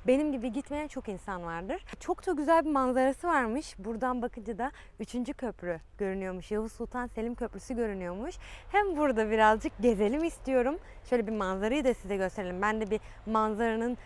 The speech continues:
tadına varmak istiyorum. Sonrasında aşağı bölümünde de kafe varmış arkadaşlar. O kafede de bir şeyler yiyelim. Tabii ki çünkü yemezsek olmaz. Bir şeyler yiyelim istiyorum. O zaman yavaştan başlayalım. Hadi bakalım. <laughs>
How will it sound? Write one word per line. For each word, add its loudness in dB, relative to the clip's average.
tadına 4
varmak 4
istiyorum. 0
Sonrasında 0
aşağı 0
bölümünde 0
de 0
kafe -4
varmış -2
arkadaşlar. -6
O 2
kafede -4
de -2
bir -6
şeyler 2
yiyelim. 0
Tabii -4
ki -8
çünkü -8
yemezsek -4
olmaz. -4
Bir 0
şeyler 2
yiyelim -2
istiyorum. -8
O -6
zaman -6
yavaştan -2
başlayalım. -2
Hadi 0
bakalım. -4
<laughs> -2